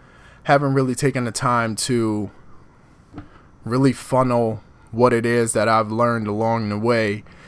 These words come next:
into something I can give back to my core audience, my core peers, my fans, my customers, um, people that have been following the Exotica brand and following me in general, you know, and other things that I do also.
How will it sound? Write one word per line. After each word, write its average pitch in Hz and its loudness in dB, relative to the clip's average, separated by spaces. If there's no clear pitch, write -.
into 139 0
something 131 0
I 117 -2
can 117 -8
give 110 -4
back 110 0
to 113 -6
my 107 0
core - 4
audience, 107 -4
my 92 -6
core 110 -2
peers, 110 -4
my 92 -8
fans, 110 -8
my 90 -6
customers, 107 -6
um, 104 -4
people 117 -2
that 104 0
have 104 -2
been 101 -4
following 107 0
the 101 -6
Exotica 110 -4
brand 107 -6
and 104 -6
following 131 2
me 123 -4
in 104 -6
general, 104 -4
you 101 -6
know, 104 -6
and 101 -8
other 110 -6
things 104 -8
that 98 -4
I 98 -4
do 95 -6
also. 107 -4